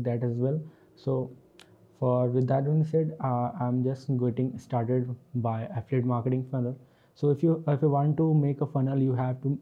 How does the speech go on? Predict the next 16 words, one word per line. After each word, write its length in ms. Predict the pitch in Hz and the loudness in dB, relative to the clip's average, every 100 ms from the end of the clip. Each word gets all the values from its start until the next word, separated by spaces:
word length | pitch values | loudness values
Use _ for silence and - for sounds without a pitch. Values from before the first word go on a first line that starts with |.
| - | -4
have 220 | 127 120 | 0 2
a 140 | 123 | 2
website 560 | 120 123 113 127 127 127 | 2 0 0 0 0 0
first. 240 | 123 127 - _ _ _ _ | -4 -4 -12 _ _ _ _
So 180 | - 127 | -6 -4
if 120 | 123 139 | 0 0
you 60 | |
have 180 | 131 135 | 0 0
website, 480 | 143 139 156 147 143 | 0 -2 -2 0 2
you 140 | 131 | 0
can, 420 | 127 135 135 160 | 2 0 0 -2
uh, 320 | 127 120 120 117 | -2 0 -2 0
build 380 | 113 123 127 | 2 4 4
affiliate 340 | 135 123 131 123 | 0 -2 0 2
marketing 400 | 120 117 123 127 - | 0 0 0 0 -2
funnel. 240 | 120 | -2